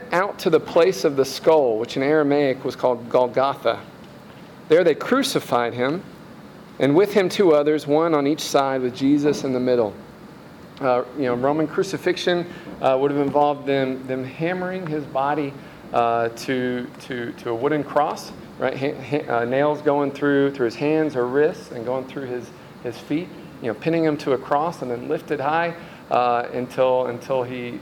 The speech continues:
until he died. He, you know, hung there and event-, eventually asphyxiated. Um, and so he hung him up there, and then there was a, a thief on either side, uh, hung with them. Um, dropping down to verse twenty-eight.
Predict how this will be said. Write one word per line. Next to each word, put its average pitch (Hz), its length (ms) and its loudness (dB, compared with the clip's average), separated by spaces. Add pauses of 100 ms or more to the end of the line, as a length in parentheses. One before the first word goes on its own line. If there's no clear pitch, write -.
(420)
until 127 160 -10
he 135 80 -8
died. 170 420 -2
He, 120 200 -8
you - 80 -8
know, 117 100 -2
hung 156 260 0
there 156 200 4
and 135 80 -2
event-, 135 300 -6
eventually 131 600 -6 (260)
asphyxiated. 156 840 0 (460)
Um, 117 380 0
and 120 120 -2
so 127 140 0
he 131 100 0
hung 151 200 0
him 147 80 0
up 147 160 -2
there, 139 220 2
and 131 120 -2
then 123 60 -6
there 127 100 -4
was 120 140 -6
a, 123 60 0
a 117 120 0
thief 165 400 -8
on 127 220 -2
either 139 160 -2
side, 131 420 0 (400)
uh, 117 120 2
hung 123 280 0
with 170 160 0
them. 165 240 2 (460)
Um, 117 480 0 (520)
dropping 160 280 4
down 151 220 2
to 147 140 -2
verse 143 240 2
twenty-eight. 135 480 0